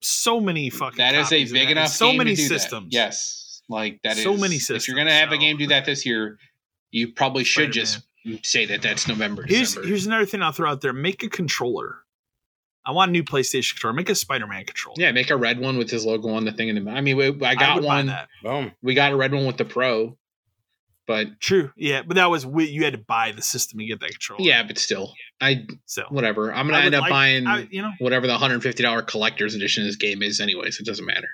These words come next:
Speaker 1: <laughs>
Speaker 2: Do you think
Speaker 1: What,
Speaker 2: here's
Speaker 1: what
Speaker 2: a
Speaker 1: did they do for the first one? Was a statue, right?
Speaker 2: It was, yeah, it was a statue of him, but
Speaker 1: Okay.
Speaker 2: then, like, it had representations of each of the villains on it. So that's why the
Speaker 1: Oh,
Speaker 2: statue,
Speaker 1: yeah, yeah.
Speaker 2: remember, the statue was a spoiler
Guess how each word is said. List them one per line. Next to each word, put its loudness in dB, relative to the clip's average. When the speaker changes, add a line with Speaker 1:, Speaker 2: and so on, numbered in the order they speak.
Speaker 1:
<laughs> -4
Speaker 2:
Do 4
you 6
think 4
Speaker 1:
What, -4
Speaker 2:
here's 6
Speaker 1:
what 4
Speaker 2:
a 0
Speaker 1:
did 0
they 2
do 2
for -6
the -2
first -2
one? -2
Was 2
a -2
statue, -2
right? -2
Speaker 2:
It 2
was, 2
yeah, 6
it 4
was 2
a 0
statue 4
of -4
him, 4
but 2
Speaker 1:
Okay. 4
Speaker 2:
then, 0
like, 0
it 0
had 2
representations 2
of 0
each 0
of 0
the 2
villains 0
on 2
it. -6
So -2
that's 4
why 4
the 2
Speaker 1:
Oh, 4
Speaker 2:
statue, 4
Speaker 1:
yeah, 4
yeah. -4
Speaker 2:
remember, 2
the 0
statue 2
was 2
a -2
spoiler -2